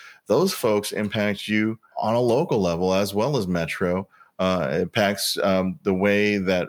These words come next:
your services are, are held here, your roads, your, your transit,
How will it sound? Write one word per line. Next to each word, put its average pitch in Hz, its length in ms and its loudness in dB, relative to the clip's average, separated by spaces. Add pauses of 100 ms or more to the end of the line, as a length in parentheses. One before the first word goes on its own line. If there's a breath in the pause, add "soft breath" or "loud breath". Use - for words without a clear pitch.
your 90 120 -6
services 107 520 -2
are, 104 300 2
are 92 100 -2
held 104 280 -2
here, 120 260 0
your 92 140 -4
roads, 110 440 2
your, 92 240 -2 (400 loud breath)
your 90 120 0
transit, 117 600 0